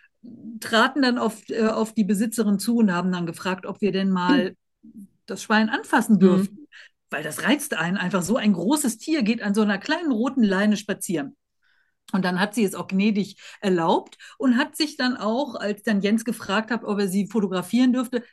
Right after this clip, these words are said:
Speaker 1: sofort in Positur geschmissen. Wir haben wirklich geschmunzelt. Und dann sind wir weggegangen und haben was anderes gemacht. Und nachdem wir eine halbe Stunde an der Straße vorbeikamen, war sie vielleicht zehn Meter weiter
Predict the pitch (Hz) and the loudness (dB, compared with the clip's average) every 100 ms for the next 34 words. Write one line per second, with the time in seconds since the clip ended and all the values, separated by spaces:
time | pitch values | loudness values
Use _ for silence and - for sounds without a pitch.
0 | - 185 196 254 294 294 302 277 269 240 | -6 -2 2 4 2 2 4 4 4 2
1 | 240 247 233 220 226 160 151 170 139 - | 4 2 2 2 0 0 -2 -4 -6 -8
2 | - _ - - - - - _ 196 226 | -14 _ -20 -16 -16 -16 -20 _ 6 8
3 | 220 233 285 302 294 - 254 - 277 285 | 10 6 4 2 0 -2 -6 4 6 6
4 | 165 165 - - 233 233 240 214 233 214 | 4 0 -6 4 6 8 8 8 8 8
5 | 196 170 151 220 233 311 247 277 277 294 | 4 4 -2 0 0 0 4 4 4 4
6 | 285 214 202 202 208 196 196 190 175 175 | 0 2 2 2 2 2 0 -2 -4 -10
7 | 190 185 175 - 285 330 302 - 254 254 | -8 -4 -2 4 4 4 0 2 4 4
8 | 240 - - - - - 233 220 294 302 | 0 -12 -20 -20 -10 4 6 6 4 6
9 | 262 220 254 320 294 - 294 269 190 196 | 6 6 4 4 0 2 4 4 4 0
10 | 202 - 233 277 277 262 202 226 285 - | -2 -2 0 0 2 -2 2 2 0 0
11 | 180 208 240 190 202 226 240 240 214 214 | 2 2 2 2 2 2 0 -2 -2 -2
12 | - - 330 339 320 269 247 185 202 220 | -6 0 2 2 2 4 2 4 2 0
13 | 220 180 254 | -4 -8 -8